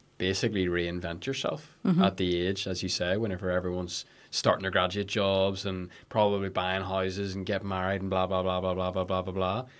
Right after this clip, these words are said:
Speaker 1: In that journey there, like, what did you find out about yourself, or what kind of rose up from, from the ashes to kind of use it?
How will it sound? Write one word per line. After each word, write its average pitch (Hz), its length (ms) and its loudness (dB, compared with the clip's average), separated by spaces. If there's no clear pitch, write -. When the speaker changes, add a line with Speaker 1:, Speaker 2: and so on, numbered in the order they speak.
Speaker 1:
In 120 140 0
that 131 180 4
journey 139 320 4
there, 98 380 2
like, 104 200 -4
what 113 160 -2
did 107 160 -8
you 98 460 -4
find 101 360 0
out 95 220 4
about 101 320 0
yourself, - 440 -2
or 101 120 2
what 98 180 0
kind 95 240 -4
of 95 120 -2
rose 92 240 -2
up 90 180 -2
from, 90 480 -4
from 95 160 -4
the 90 140 2
ashes 92 360 -2
to 95 100 -8
kind 90 240 -8
of 90 140 -8
use 92 220 -8
it? 87 100 -8